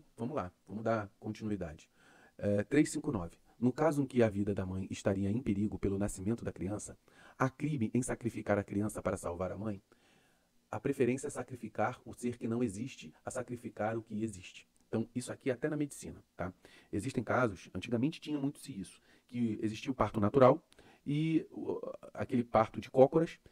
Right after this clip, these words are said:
que o bebê saía, mas a cabeça ficava. Eu já vi casos de ter que sacrificar a criança pra, pra salvar a mãe, certo?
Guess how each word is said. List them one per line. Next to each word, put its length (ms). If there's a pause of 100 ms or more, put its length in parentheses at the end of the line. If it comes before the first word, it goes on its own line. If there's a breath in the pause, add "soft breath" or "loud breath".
(160 soft breath)
que 100
o 40
bebê 240
saía, 320
mas 100
a 60
cabeça 260
ficava. 380 (300)
Eu 180
já 140
vi 140
casos 520
de 120
ter 120
que 80
sacrificar 560 (140)
a 80
criança 400
pra, 240 (140)
pra 120
salvar 300
a 40
mãe, 200 (420 soft breath)
certo? 380